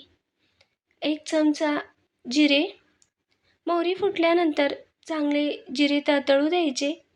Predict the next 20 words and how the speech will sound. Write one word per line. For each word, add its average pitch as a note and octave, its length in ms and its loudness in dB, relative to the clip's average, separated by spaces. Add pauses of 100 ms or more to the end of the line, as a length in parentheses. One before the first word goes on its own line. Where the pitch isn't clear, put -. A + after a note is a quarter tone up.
(1300)
आणि C4+ 240 -6
त्याचबरोबर D#4+ 580 -2
घालूया C#4+ 420 -4 (120)
पाव C#4+ 260 0
चमचा D4+ 360 2
एवढे C4+ 380 0
हिंग. C4+ 360 -2 (2250)
चांगली D#4+ 260 0
चरचरीत E4+ 560 0
फोडणी D#4 320 0
झाल्यानंतर D4+ 800 0 (120)
आता C#4 260 -4
यात C#4+ 300 -2
घालूया D#4+ 500 -2 (1700)
एक D4+ 180 -4
लहान E4 320 0
आकाराचा D4 520 -2
बारीक C#4+ 320 -2
चिरलेला D4 440 0
टोमॅटो C#4 480 0